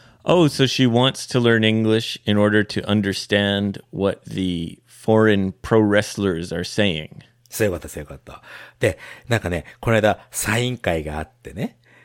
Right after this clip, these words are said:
Speaker 2: うん。サイン会に行っ
Speaker 1: Oh, like a fan meet
Speaker 2: Mm.
Speaker 1: and greet or a fan, uh, signing event?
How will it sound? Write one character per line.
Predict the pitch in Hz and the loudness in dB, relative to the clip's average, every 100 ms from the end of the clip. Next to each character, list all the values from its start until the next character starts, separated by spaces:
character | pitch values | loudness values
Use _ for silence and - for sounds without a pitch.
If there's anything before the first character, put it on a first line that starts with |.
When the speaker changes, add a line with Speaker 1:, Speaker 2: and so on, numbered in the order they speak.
| _ - | _ -16
Speaker 2:
う | |
ん。 | - - _ _ _ _ | -16 -16 _ _ _ _
サ | - - 98 | -16 -8 -4
イ | 95 | -4
ン | 95 | -6
会 | - 87 80 | -4 -4 -4
に | 78 | -10
行 | 80 | -16
っ | _ - | _ 0
Speaker 1:
Oh, | 139 151 | 4 6
like | 135 123 120 | 6 4 2
a | |
fan | 110 - 127 117 120 120 117 110 | 0 0 2 4 4 4 2 2
meet | 117 117 156 | 2 0 -2
Speaker 2:
Mm. | 107 101 | 0 2
Speaker 1:
and | 98 | 0
greet | 95 101 156 - - | 0 0 -2 -6 -2
or | 98 92 | 0 0
a | 87 85 | -2 -6
fan, | - - 107 104 101 101 - | -10 -2 2 2 2 -2 -6
uh, | 95 90 | -8 -6
signing | 87 - 98 104 117 123 - | -8 -4 0 2 0 -2 -2
event? | 117 104 107 180 | -2 0 -2 -4